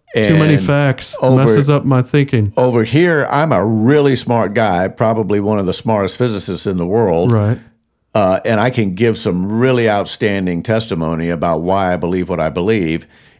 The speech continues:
Speaker 2: and, and blast other podcast hosts. But in this situation, you seem to be a little bit more astute, and I'm just gonna back off.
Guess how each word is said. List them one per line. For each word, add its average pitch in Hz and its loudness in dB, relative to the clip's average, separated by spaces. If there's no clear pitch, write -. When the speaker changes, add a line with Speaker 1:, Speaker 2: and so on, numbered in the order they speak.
Speaker 2:
and, 82 -4
and 90 -6
blast 104 -2
other 107 -2
podcast 98 -4
hosts. 101 -6
But 92 -4
in 107 -4
this 160 -2
situation, 98 -4
you 269 -2
seem 165 -6
to - -4
be 117 -4
a 117 0
little 110 -4
bit 104 -4
more 101 -2
astute, 107 -2
and 92 -8
I'm 120 -8
just 131 -10
gonna 95 -4
back 95 -4
off. 87 -2